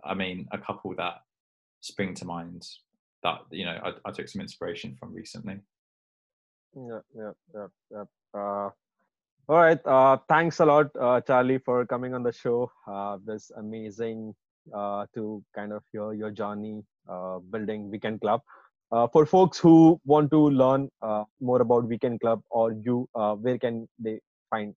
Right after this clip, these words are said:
Speaker 2: online?
Speaker 1: Yep. Um, so to find out more about Weekend Club, go to weekend club dot co or just Google Weekend Club and it, um, should show up. Or follow me on Twitter, uh, twitter dot com forward slash Charlie R Ward.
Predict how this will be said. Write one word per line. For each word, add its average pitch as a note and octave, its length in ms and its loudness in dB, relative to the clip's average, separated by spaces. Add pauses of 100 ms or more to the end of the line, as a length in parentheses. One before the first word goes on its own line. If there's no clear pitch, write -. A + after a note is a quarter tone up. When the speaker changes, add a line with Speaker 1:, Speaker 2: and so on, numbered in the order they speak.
Speaker 2:
online? G2 300 -8 (1000)
Speaker 1:
Yep. C3 240 -2 (220)
Um, A2+ 320 2
so A2+ 240 -4
to G#2+ 540 0
find B2+ 140 2
out A2+ 40 2
more A2 120 2
about G2+ 180 -2
Weekend G2+ 300 -6
Club, G2 160 -8
go G2+ 140 -2
to F#2+ 240 -6
weekend G2+ 520 -2 (140)
club G2+ 260 -4 (200)
dot F#2+ 180 -6 (220)
co A#2+ 200 0 (160)
or G#2+ 120 0
just G2+ 180 -10
Google G2 500 -4
Weekend F#2+ 380 -12
Club F#2+ 200 -6 (120)
and G2 100 -14
it, F2 140 -8
um, F2+ 320 -10 (140)
should - 240 -10
show F#2+ 200 -4
up. C3 200 -2 (540)
Or A#2 100 -6
follow A2+ 240 2
me G2+ 140 -2
on G2 120 -4
Twitter, F#2 600 -4
uh, F#2 300 -6 (100)
twitter - 280 -8
dot F#2 180 -6
com F#2 180 -8
forward F2+ 180 -10
slash F2 300 -10
Charlie F2+ 540 -6
R F2+ 340 -8
Ward. F2+ 320 -8